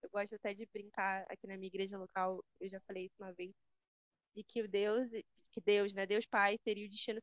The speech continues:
final. Jesus seria o caminho, o Espírito Santo o guia, né? E os três em um só convergendo pra uma mesma coisa. E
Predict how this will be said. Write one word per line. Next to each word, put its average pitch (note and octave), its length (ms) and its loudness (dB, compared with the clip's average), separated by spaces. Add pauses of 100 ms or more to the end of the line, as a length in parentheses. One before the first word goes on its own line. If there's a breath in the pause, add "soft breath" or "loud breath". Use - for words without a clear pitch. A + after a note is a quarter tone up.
final. G3 360 -2 (760)
Jesus G#3+ 440 4
seria G#3+ 260 -2
o G#3+ 40 -8
caminho, G#3+ 480 -2
o - 20 -8
Espírito G3+ 400 -10
Santo G3 300 -12
o - 20 -16
guia, G3 320 -10 (460)
né? G3 220 2
E G3 80 2
os G3 100 -8
três G3+ 360 0
em G#3 100 -4
um G#3 80 -4
só G3+ 240 2
convergendo G3+ 600 -4
pra G3+ 140 -8
uma G3 100 -2
mesma G3+ 340 -4
coisa. F#3+ 380 -6 (680)
E G3 380 -6